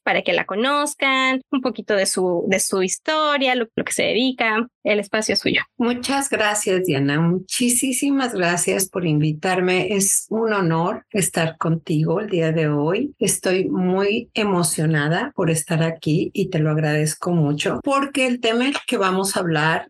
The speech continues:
Speaker 2: es muy significativo para mí. Para hablar un poco más de mí, te cuento. Efectivamente, yo nací en la Ciudad de México.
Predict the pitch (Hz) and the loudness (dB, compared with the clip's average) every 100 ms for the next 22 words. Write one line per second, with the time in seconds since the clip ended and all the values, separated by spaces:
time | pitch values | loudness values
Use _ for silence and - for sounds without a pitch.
0 | - 214 196 - - - 208 208 226 - | -2 0 2 0 -2 -4 -2 0 0 0
1 | 185 175 156 170 165 170 156 151 156 151 | 0 0 0 -2 -2 0 0 0 0 0
2 | 139 127 - 190 190 214 285 311 294 294 | 0 0 0 0 2 2 0 -2 -4 -2
3 | 233 208 175 175 180 170 151 143 143 151 | -2 0 2 2 0 0 2 2 2 0
4 | 185 269 - - 156 175 151 143 - - | 0 -2 -4 -4 -2 2 0 0 -8 -2
5 | 180 190 185 202 208 208 196 196 262 311 | 0 0 -2 0 2 2 0 0 0 -2
6 | - 196 180 190 - 190 190 180 185 170 | -2 0 2 0 0 0 0 0 0 0
7 | 165 160 160 156 165 - - 277 403 659 | 2 2 2 0 -2 -6 -2 0 0 -4